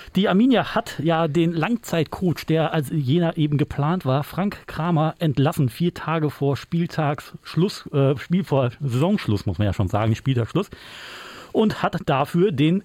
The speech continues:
Torwarttrainer als Haupttrainer installiert. Auch schon ein sehr gewagter Schritt. Und der gute Marco Kostmann soll jetzt zusammen mit Michael Henke, den man ja auch unter anderem von Ottmar Hitzfeld und Ingolstadt kennt, äh, zusammen das Ruder rumreißen an den letzten vier Sp-, äh, Spieltagen. Am,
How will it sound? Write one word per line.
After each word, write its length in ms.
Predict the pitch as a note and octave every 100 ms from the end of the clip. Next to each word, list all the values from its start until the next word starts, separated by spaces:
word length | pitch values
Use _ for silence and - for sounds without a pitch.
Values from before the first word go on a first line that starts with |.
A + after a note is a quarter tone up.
| -
Torwarttrainer 960 | - C4 C#4 B3+ - - - F3 D3 C3
als 320 | C#3+ - -
Haupttrainer 560 | F3+ - - - C#3 C3+
installiert. 420 | B2 - A#2+ A#2+
Auch 120 | -
schon 120 | -
ein 320 | - C#3+ C#3+ B2
sehr 260 | A2+ C#3+
gewagter 480 | C#3 A#2+ C3+ E3+ B2
Schritt. 300 | - F3 - - - - - -
Und 260 | F#3+ F#3+ -
der 200 | C#3+ E3
gute 460 | D#3+ G#3+ F3 A3+ -
Marco 300 | - D#3 -
Kostmann 480 | D#3+ - - D3+ F3
soll 240 | C3 D3 F#3+
jetzt 260 | F3+ -
zusammen 360 | - D#3 E3+ D#3+
mit 240 | D#3+ -
Michael 400 | D3 E3+ A3+ D3
Henke, 240 | B2+ F3+ C3+
den 100 | B2+
man 120 | B2+
ja 60 |
auch 140 | C#3+ -
unter 220 | D3 C#3+
anderem 240 | C3+ C3
von 180 | C3 C3
Ottmar 220 | - C3
Hitzfeld 280 | A#2+ - D3
und 140 | B2+ C3
Ingolstadt 480 | F3+ C#3 - A#2+
kennt, 240 | - F3+ A3 - - - -
äh, 180 | - E3
zusammen 340 | F3 E3+ F3 G3
das 160 | D3+
Ruder 180 | C#3+ A3
rumreißen 500 | D3+ D#3 C3 A#2+ A2+
an 80 | B2
den 40 |
letzten 200 | C3+ -
vier 160 | - D3+
Sp-, 240 | - C#3+
äh, 120 | D3+ C#3
Spieltagen. 600 | - D#3 D3+ D#3 G#3+ F#3+
Am, 240 | D#3 D#3